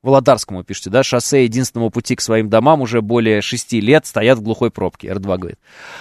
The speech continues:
Ну а защитники Химкинского леса, которые растворились потом, они т-, за что там боролись? Вот сейчас все ездят по, э, М одиннадцать, э, прекрасная дорога из Москвы в Санкт-Петербург, из Санкт-Петербурга, э, в Москву.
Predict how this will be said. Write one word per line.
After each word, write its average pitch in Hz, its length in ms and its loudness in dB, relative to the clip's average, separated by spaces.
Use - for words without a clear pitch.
Ну 131 300 2
а 123 140 4
защитники 127 480 -2
Химкинского 113 560 -4
леса, 110 260 0
которые 113 340 -2
растворились 110 520 0
потом, 101 340 -6
они 101 300 -4
т-, - 180 -18
за 101 220 -6
что 123 260 -6
там 113 180 -8
боролись? 107 400 -4
Вот - 120 -14
сейчас 110 200 -2
все 110 200 -2
ездят 107 380 0
по, 92 720 -4
э, - 40 -6
М 107 120 -4
одиннадцать, 107 640 -6
э, 92 100 -6
прекрасная 101 520 -4
дорога 98 480 -2
из 95 260 -14
Москвы 95 500 -6
в - 80 -10
Санкт-Петербург, 92 920 -8
из 95 120 -8
Санкт-Петербурга, 92 880 -8
э, 95 120 -6
в 92 100 -10
Москву. 95 520 -8